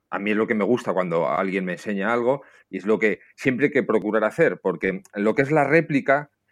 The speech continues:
sin pensar en los fundamentos de lo que estás haciendo, eh, no tiene, no tiene demasiado recorrido. Lo que pasa que al mismo tiempo es lo más fácil de vender.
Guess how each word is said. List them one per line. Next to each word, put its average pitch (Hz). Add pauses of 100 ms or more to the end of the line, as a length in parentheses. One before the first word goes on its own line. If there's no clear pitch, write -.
(100)
sin 113
pensar 131
en 143
los 123
fundamentos 127
de 107
lo 104
que 90
estás -
haciendo, 131 (600)
eh, 101 (160)
no 123
tiene, 156
no 139
tiene 165
demasiado 151
recorrido. 135
Lo 107
que 120
pasa 156
que 165
al 151
mismo 170
tiempo 175
es 151
lo 139
más 143
fácil 143
de 110
vender. 92